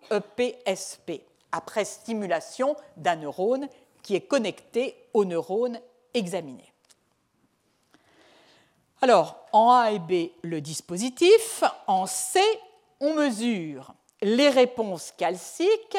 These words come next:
des neurones dans un plan donné à divers stimuli visuels et on examine la corrélation temporelle de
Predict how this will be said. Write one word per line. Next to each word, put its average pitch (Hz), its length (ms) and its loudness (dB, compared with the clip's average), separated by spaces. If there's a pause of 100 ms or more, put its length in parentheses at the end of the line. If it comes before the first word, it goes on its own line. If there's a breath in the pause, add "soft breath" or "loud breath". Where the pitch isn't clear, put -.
(300)
des 156 280 -4
neurones 302 640 0
dans 190 260 0
un 180 120 -2
plan 165 340 -8
donné 311 500 -2 (800 soft breath)
à 190 120 4
divers 208 380 0
stimuli 175 600 -10
visuels 175 460 -2 (1300 soft breath)
et 311 300 2 (440)
on 202 380 -2
examine 262 460 2 (220)
la 220 220 2
corrélation 262 880 0 (140)
temporelle 330 800 4 (640 soft breath)
de 185 320 0